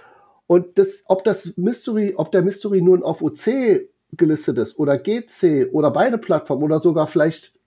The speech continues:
gar nicht gelistet, sondern nur so ein, ja,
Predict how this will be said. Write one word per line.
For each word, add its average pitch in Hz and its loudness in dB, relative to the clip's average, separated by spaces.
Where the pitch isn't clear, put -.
gar 175 -2
nicht 180 0
gelistet, 151 -2
sondern 143 0
nur 156 0
so 143 2
ein, 127 -2
ja, 127 -2